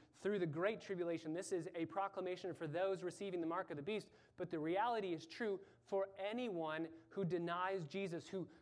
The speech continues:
goes against Jesus, who does not submit to Jesus. So in, in this message from the third angel,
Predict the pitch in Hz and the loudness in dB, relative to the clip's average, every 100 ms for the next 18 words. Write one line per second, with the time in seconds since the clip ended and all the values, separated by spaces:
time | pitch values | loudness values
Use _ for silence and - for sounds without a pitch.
0 | - 156 190 220 196 175 151 196 196 190 | 0 4 6 4 2 2 2 0 -2 -4
1 | 185 165 - 180 147 170 185 185 180 180 | -2 -2 -2 -2 0 2 2 2 -2 -2
2 | 165 170 160 170 165 151 165 175 127 110 | -4 -6 -4 -4 -4 -6 -4 -6 -10 -14
3 | - _ _ _ _ _ _ _ _ _ | -20 _ _ _ _ _ _ _ _ _
4 | _ _ _ _ _ _ _ _ _ _ | _ _ _ _ _ _ _ _ _ _
5 | _ _ _ _ _ _ _ _ - 156 | _ _ _ _ _ _ _ _ -6 -4
6 | 185 - 175 185 170 143 - 151 156 180 | -4 -6 -2 -2 -2 -8 -10 -4 -4 -2
7 | 170 190 190 165 170 151 170 160 156 156 | -2 -2 -4 -4 -4 -4 -2 -2 -2 -4
8 | 131 | -6